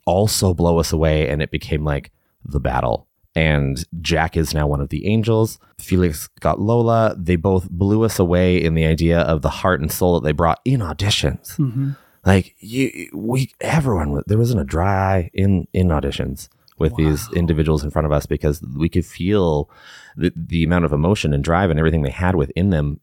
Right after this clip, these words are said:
Speaker 1: exploding out in their audition, because they felt the connection to this role.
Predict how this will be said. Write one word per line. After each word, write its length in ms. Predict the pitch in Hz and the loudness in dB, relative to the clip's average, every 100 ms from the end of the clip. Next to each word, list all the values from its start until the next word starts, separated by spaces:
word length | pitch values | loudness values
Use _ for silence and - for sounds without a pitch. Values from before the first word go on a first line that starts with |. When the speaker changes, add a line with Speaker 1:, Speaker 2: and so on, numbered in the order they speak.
| - | -12
Speaker 1:
exploding 720 | 73 - - 73 98 78 71 | -10 -10 -6 -2 0 0 -2
out 180 | 71 71 - | -2 -2 -2
in 140 | 73 | 0
their 120 | 73 | 0
audition, 360 | 67 73 - 67 | 0 0 -2 -4
because 280 | - 69 65 | -2 -2 -2
they 160 | 64 | -4
felt 460 | - - 87 85 - | -6 2 4 4 0
the 80 | 76 | -6
connection 420 | - 69 - 69 | -2 -2 -4 -6
to 160 | - | -4
this 200 | 64 58 | -4 -4
role. 380 | - 71 50 - | -2 0 0 -6